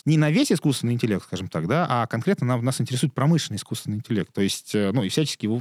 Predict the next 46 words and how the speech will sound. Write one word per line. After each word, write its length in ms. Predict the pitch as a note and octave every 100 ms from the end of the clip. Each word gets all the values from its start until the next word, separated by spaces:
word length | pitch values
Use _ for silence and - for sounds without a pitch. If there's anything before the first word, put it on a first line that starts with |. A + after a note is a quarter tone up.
| C3
там, 160 | G#2
ну, 60 | A2
как 120 | -
бы 100 | F2+ -
при-, 100 | A#2
приложение, 480 | A#2+ A#2+ A#2+ D3 B2
применение. 520 | A#2+ B2+ A#2+ F2 D#2 -
Причем 220 | C3+ F3
мы, 100 | E3
знаешь, 220 | F3 D3
здесь 180 | B2+ D#3
как 160 | D#3+ C#3+
бы 380 | C#3+ C#3+ C#3 - -
хотим 320 | - D#3+ E3+
избежать, 500 | D3+ C3+ E3 F3 C3 -
э, 200 | C3 B2
той, 220 | - D#3 C3
как 200 | B2+ A#2+
бы, 360 | A#2+ B2 A2+ G#2 A2 -
ну, 240 | B2+ B2+ D#2 _ A#2+
болезни, 680 | A2 C#3+ G#3+ D4 C4+ D3+
да, 240 | G2+ C3 G3+
скажем 320 | - C3 B2+
так, 220 | B2+ G#2+
которая 320 | G2+ - A2+
мо-, 200 | A2 C#3
может 280 | A#2 D3+ A2+
быть 120 | - B2
нам 120 | A2
многим 260 | C#3+ A2
свойственна, 380 | G#2+ A3 A#3+ G#2+
типа, 200 | - G#2+
знаешь, 300 | A#2 D3+ - C#3+
мы 100 | D3+
же 80 |
как 120 | A#2 G2+
бы 60 |
вертикально 380 | A#2+ C3 - C#3+
интегрированная 400 | A#2 C#3 C3+ B2+
компания, 440 | C#3 D3 C#4+ A2 - _ -
у 60 |
нас 120 | C#3 -
все 140 | G#3
свое, 300 | - D3+ A3+
все 160 | - E3+
внутри, 380 | D#3 C3 E2